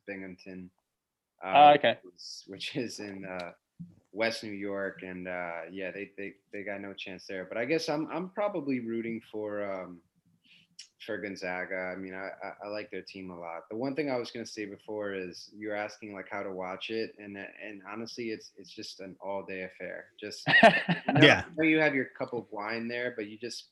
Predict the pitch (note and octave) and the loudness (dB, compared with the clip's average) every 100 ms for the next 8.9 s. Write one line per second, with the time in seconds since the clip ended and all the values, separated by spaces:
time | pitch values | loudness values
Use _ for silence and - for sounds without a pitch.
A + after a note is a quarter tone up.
0 | - C3+ B2+ A2 G#2 G#2+ G2+ F#2 G2 - | -4 -2 -2 0 0 0 -2 -6 -12 -12
1 | G2 G#2+ G#2+ G#2 G#2+ G#2+ G#2+ G#2 G2+ G2+ | -10 -6 -6 -4 -4 -6 -8 -8 -10 4
2 | D#3 C#3 - _ _ _ _ _ _ - | 8 8 6 _ _ _ _ _ _ 8
3 | G#3+ - D#3 C#3 C#3 B2 A#2 - G#2+ G#2+ | 8 8 10 12 12 10 4 -6 -2 2
4 | A#2 G#2 G#2 - _ G#2+ G#2 F#2+ G#2 G2 | 2 2 0 -6 _ -8 -8 -6 -8 -8
5 | G#2 F#2+ - G#2+ G#2 G2+ F#2 G#2+ G2 G2+ | -10 -8 -4 0 0 -2 -4 -8 -10 -6
6 | F#2+ F#2+ F#2+ - F2+ - F2+ F2+ F2+ E2+ | -4 -2 -4 -8 -16 -16 -14 -10 -8 -10
7 | _ _ _ _ _ A#2+ G#2 G#2+ - E3+ | _ _ _ _ _ 2 4 0 0 10
8 | D3+ C#3+ C#3 C3+ B2+ A#2+ - - | 12 12 12 12 12 12 6 0